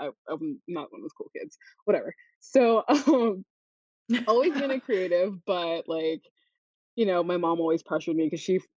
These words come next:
Speaker 1: like, did corporate nine-to-five. She's like, "Get a business degree, get a business degree." And I'm just like,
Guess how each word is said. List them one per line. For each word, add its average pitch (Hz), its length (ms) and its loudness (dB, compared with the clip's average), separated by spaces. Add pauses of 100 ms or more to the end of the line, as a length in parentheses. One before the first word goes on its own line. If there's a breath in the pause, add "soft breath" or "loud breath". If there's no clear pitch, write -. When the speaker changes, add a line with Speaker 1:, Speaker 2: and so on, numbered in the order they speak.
Speaker 1:
like, 151 280 0
did - 160 2
corporate 160 340 2
nine-to-five. 151 480 -2
She's 160 120 -2
like, 151 200 2
"Get 151 140 4
a 165 40 4
business 165 280 0
degree, 139 320 -2
get 147 180 2
a 175 60 4
business 160 320 2
degree." 147 260 -4
And 151 80 -6
I'm 165 100 -6
just 185 200 -2
like, 196 320 6